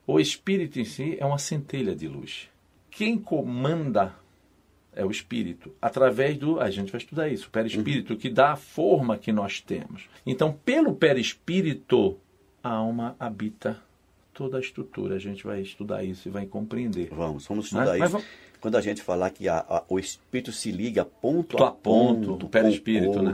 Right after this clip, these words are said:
Speaker 2: corpo,
Speaker 1: É, é.
Speaker 2: o espírito, perispírito,
Speaker 1: É.
Speaker 2: corpo,
Speaker 1: É.
Speaker 2: não é isso? Então, na
Speaker 1: É,
Speaker 2: verdade
Speaker 1: célula a célula, né?
Speaker 2: Célula a célula. Então,
Speaker 1: É.
Speaker 2: na verdade, é, é, pegando a, a, a sede
Speaker 1: É.
Speaker 2: da alma são em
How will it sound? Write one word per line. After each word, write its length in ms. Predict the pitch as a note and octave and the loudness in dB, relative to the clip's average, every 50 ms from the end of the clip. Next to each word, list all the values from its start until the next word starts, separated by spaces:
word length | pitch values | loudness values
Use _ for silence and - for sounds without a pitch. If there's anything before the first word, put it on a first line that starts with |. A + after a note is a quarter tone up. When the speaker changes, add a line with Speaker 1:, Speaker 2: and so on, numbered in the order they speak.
| F2 - | 0 0
Speaker 2:
corpo, 260 | B2 A2 G2 - - - | 2 2 2 2 0 2
Speaker 1:
É, 100 | A2 A2 | 4 4
é. 140 | G#2 F#2 - - | 4 4 0 -2
Speaker 2:
o 80 | G2 | -2
espírito, 500 | G2 G2 - - - A2+ A2 G#2 - - | -2 -2 -4 -8 -2 -2 -2 0 -2 -6
perispírito, 680 | - - - F#2+ F2 - - _ - G#2 A2+ G2+ G2 F2+ | 0 0 2 2 2 -4 -8 _ 0 2 2 2 0 -4
Speaker 1:
É. 40 | - - | -8 2
Speaker 2:
corpo, 460 | - B2 B2+ A2 - - - - - _ - - _ - | 6 6 6 6 6 -4 -12 -14 -14 _ -20 -20 _ -4
Speaker 1:
É. 100 | A2 G#2+ | 0 2
Speaker 2:
não 60 | G#2+ D#2+ | 4 4
é 60 | G#2+ | 4
isso? 220 | C3 B2+ - - _ - - - - - - - | 2 2 0 -8 _ -20 -20 -20 -20 -18 -4 -2
Então, 200 | E3 D3+ F#3 G3 | 0 2 4 4
na 100 | A3 - | 4 2
Speaker 1:
É, 20 | |
Speaker 2:
verdade 180 | - - B2 G2 D#3+ D#3 E3 | 2 2 4 6 6 6 8
Speaker 1:
célula 200 | D#3+ D3 C3 A2 | 8 8 6 6
a 40 | - | 4
célula, 520 | - - A#2+ A#2+ A#2 A2 G2 F#2 F#2+ G2+ | 2 0 0 2 4 4 4 4 4 2
né? 180 | A2 B2+ C3 - _ - | 2 -2 -4 -8 _ -6
Speaker 2:
Célula 540 | - - - - C3 B2+ D3 C#3+ B2+ A2 | -4 -2 0 0 -2 -2 -2 0 2 2
a 40 | F#2+ | 0
célula. 680 | - - - - B2+ C#3 C#3+ C#3 B2+ A2+ G2+ E2+ D2 A1+ | 0 -4 -4 2 4 6 6 6 4 4 4 2 2 0
Então, 160 | - - E3 | 0 0 2
Speaker 1:
É. 40 | G3 | 2
Speaker 2:
na 100 | A3 G#3+ | 2 2
verdade, 720 | F3+ D3+ A2 E2 C#2+ D#2 G#2 D3+ G#3 C4 - - - - - - - - - - - _ | 2 2 0 0 0 -2 0 0 0 -2 -2 -4 -8 -12 -14 -16 -20 -20 -20 -20 -20 _
é, 180 | - G#2 G2+ G2+ A2 G2+ G2 F#2+ F2 E2+ | 0 0 2 4 6 6 6 6 6 4
é, 20 | D#2+ | 0
pegando 300 | - G2+ F#2+ G2+ G2 G2+ | 2 0 0 2 2 0
a, 420 | G2 - G#2 G2 F2 F#2 F2+ - - - E2+ - - | -2 0 -2 -2 0 -2 -2 -4 -6 -10 -10 -4 -4
a, 120 | G#2 - - | -4 0 0
a 80 | G#2+ - | -2 -2
sede 760 | - - - - - C#3+ F3+ A#3+ B3+ F#3+ C3 G#2+ D#2+ - - _ _ _ _ - | -2 -4 -4 2 2 4 4 4 0 -2 -2 -2 -4 -4 -8 _ _ _ _ -4
Speaker 1:
É. 20 | F#3+ | 0
Speaker 2:
da 100 | G2+ F#2+ F2+ | 2 4 4
alma 480 | E2 F#2 D3 G#3+ C4 B3 C#3+ B2 - - | 4 4 4 2 4 2 2 2 0 -2
são 260 | - - - A3 D4 | -14 -8 -4 0 0
em 140 | C#4 A#3 | 0 0